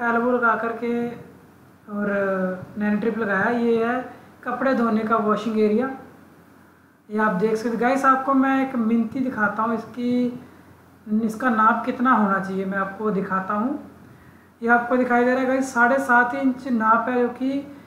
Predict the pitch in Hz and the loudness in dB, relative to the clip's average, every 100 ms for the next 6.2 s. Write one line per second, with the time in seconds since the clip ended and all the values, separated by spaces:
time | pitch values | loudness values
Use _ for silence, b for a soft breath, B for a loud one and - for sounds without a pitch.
0 | B - 208 214 214 226 247 - 247 247 | B -6 -2 4 6 6 4 0 0 2
1 | 254 226 220 220 220 233 226 247 240 226 | 2 0 0 0 0 -2 -2 -2 -2 -2
2 | 214 233 226 233 233 226 208 214 220 214 | -4 -6 -2 0 0 0 -2 -2 -8 -8
3 | 262 294 - B B B B B B _ | -8 -8 -12 B B B B B B _
4 | _ _ _ - 220 226 - 254 - - | _ _ _ -8 0 0 2 -2 -2 -2
5 | 269 269 226 233 233 226 220 220 220 214 | 0 0 0 2 2 2 0 -2 -2 -4
6 | 294 | -4